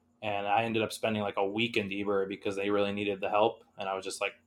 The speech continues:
cleaning and blowing off parts and then using their parts washer and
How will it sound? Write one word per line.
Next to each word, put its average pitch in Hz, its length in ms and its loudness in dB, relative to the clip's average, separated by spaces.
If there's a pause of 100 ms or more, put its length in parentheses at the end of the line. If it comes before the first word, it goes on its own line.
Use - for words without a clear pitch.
(140)
cleaning 113 480 0
and 98 140 -2
blowing 104 340 2
off 101 220 -2
parts 104 420 0
and 95 160 -10
then 95 180 -12
using 104 240 -4
their 101 120 -6
parts 101 300 -4
washer 110 380 4
and 95 340 -8